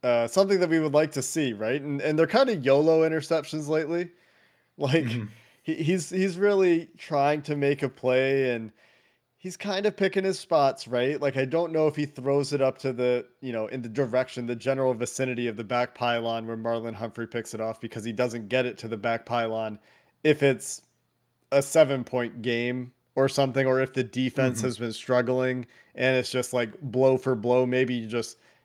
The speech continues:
Speaker 1: throw it away there and take the points. But I think, you know, he even talked about the, the confidence in the defense. But absolutely, that's something that you and I have talked about. The, the one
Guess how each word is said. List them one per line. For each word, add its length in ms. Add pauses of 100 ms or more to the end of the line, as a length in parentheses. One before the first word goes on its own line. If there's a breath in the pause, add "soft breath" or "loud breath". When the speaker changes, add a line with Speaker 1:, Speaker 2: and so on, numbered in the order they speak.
(200 soft breath)
Speaker 1:
throw 240
it 80
away 220
there 160
and 80
take 200
the 100
points. 380
But 140
I 80
think, 320
you 80
know, 100
he 140
even 200
talked 320
about 380
the, 160
the 120
confidence 560
in 80
the 80
defense. 500
But 140
absolutely, 720 (440 loud breath)
that's 160
something 260
that 100
you 140
and 80
I 60
have 140
talked 260
about. 340 (540 soft breath)
The, 180
the 160
one 540